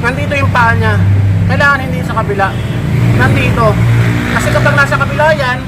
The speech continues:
ang mangyayari niyan, hindi siya sa sentro dito. Yan, itong ano na to, hindi sa sentro. Yan, kailangan, guys, ganyan na ganyan. Yan. Meron din, guys, na pan motor na,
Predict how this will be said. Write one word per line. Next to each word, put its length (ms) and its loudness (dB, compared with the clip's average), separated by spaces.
ang 120 -8
mangyayari 440 -4
niyan, 240 -4
hindi 160 -6
siya 160 -2
sa 160 -2
sentro 400 -2
dito. 240 0
Yan, 80 -2
itong 320 -2
ano 160 -2
na 80 -2
to, 80 -4
hindi 320 -2
sa 80 -4
sentro. 400 -6
Yan, 160 -2
kailangan, 400 0
guys, 160 -8
ganyan 320 -2
na 80 -4
ganyan. 320 -6
Yan. 240 -2
Meron 320 0
din, 160 -4
guys, 240 0
na 400 2
pan 240 -2
motor 400 -6
na, 480 -2